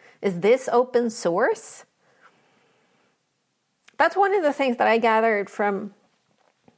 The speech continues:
uh, Daily, Daily's pod from New York Times. I listened to this, um, Chinese researcher who published the, the D N A sequence of the, of the covid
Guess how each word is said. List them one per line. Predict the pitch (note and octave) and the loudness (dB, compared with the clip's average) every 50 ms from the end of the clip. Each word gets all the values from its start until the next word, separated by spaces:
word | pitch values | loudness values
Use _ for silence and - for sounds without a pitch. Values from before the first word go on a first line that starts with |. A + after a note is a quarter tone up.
| _ - - | _ -20 -14
uh, | G3+ F#3+ F#3+ F#3 F#3+ F#3 F#3 F3+ F3+ F#3 | -10 -8 -8 -6 -6 -6 -6 -6 -8 -8
Daily, | F3+ G3+ - G3+ G#3+ G#3 G3+ A3 F#3+ F3+ F3+ F3+ F3+ F3 _ _ _ _ _ _ _ - | -4 -4 -2 -2 -2 -4 -6 -6 -8 -8 -10 -12 -14 -16 _ _ _ _ _ _ _ -12
Daily's | G3+ G3 G#3 G#3 G#3 G3+ G3 F#3+ - | -8 -6 -4 -4 -4 -4 -6 -8 -8
pod | - - F#3 F3+ E3 | -10 -8 -8 -8 -8
from | - F#3+ F#3 | -10 -12 -12
New | F#3 F3+ | -12 -10
York | F3+ F3+ F3 F3 | -10 -12 -12 -12
Times. | - - G3 G3 G3 F#3+ - | -12 -12 -12 -12 -12 -12 -12
I | G#3 | -12
listened | G3+ F3+ F3 F3 - F3+ E3 - | -12 -10 -10 -10 -12 -12 -12 -10
to | - - - F3+ F3+ F3 - - _ _ _ _ - | -10 -8 -6 -6 -8 -10 -12 -16 _ _ _ _ -10
this, | F#3+ G3 F#3+ F3 - - - - _ - - - - - - - - - _ _ _ _ _ _ _ _ _ - | -6 -4 -4 -4 -6 -10 -14 -16 _ -20 -20 -20 -20 -20 -20 -20 -20 -20 _ _ _ _ _ _ _ _ _ -12
um, | - - G3 F#3+ F#3+ F#3 F#3 F#3 F#3 F#3 F3 F3 - _ _ _ _ _ _ - - | -8 -6 -6 -6 -6 -6 -8 -8 -8 -10 -10 -12 -14 _ _ _ _ _ _ -20 -8
Chinese | - B3 A#3+ A#3+ A#3+ B3+ C4 B3+ B3 A3+ G#3+ G3+ G3 F#3+ D3+ D#3+ | -4 -2 0 2 2 2 2 2 0 0 0 0 -2 -4 -4 -2
researcher | G#3 G#3 G#3 G3 - - G#3 F#3+ F3 F3+ - - F3+ E3+ F3 F#3 | -2 -2 -2 -2 -2 -2 -2 -2 -2 -4 -4 -2 0 0 0 0
who | E3+ F3+ F#3+ F3+ | 0 0 -2 -2
published | F3+ - - G3 F#3+ E3+ F3+ E3+ E3 E3+ - - - - - | -2 -2 0 0 0 0 0 -2 -2 -2 -2 -6 -12 -10 -4
the, | F3+ E3+ E3+ F3 E3+ E3 | -2 -2 0 -2 -2 -4
the | D#3+ F#3 F3 | -4 -4 -4
D | D#3 F#3+ F3 F3+ | -2 -2 -4 -2
N | F3+ F3 | -2 -2
A | F3 F3+ | -2 -4
sequence | E3+ - - F#3+ F3 F3 - E3+ D#3+ D#3+ D#3+ - | -4 -4 -2 -4 -4 -4 -4 -6 -6 -6 -6 -4
of | F3 E3 D3+ D3 | -4 -4 -2 -2
the, | E3+ D#3 D#3 D#3+ D#3+ - | -2 -2 -2 -2 -4 -2
of | - F3+ E3+ D#3+ | -2 -2 -2 -2
the | F3+ | -4
covid | F3 - - F3 E3+ E3 F3 - D#3+ - | -4 -2 -2 -4 -2 -2 -6 -8 -8 -10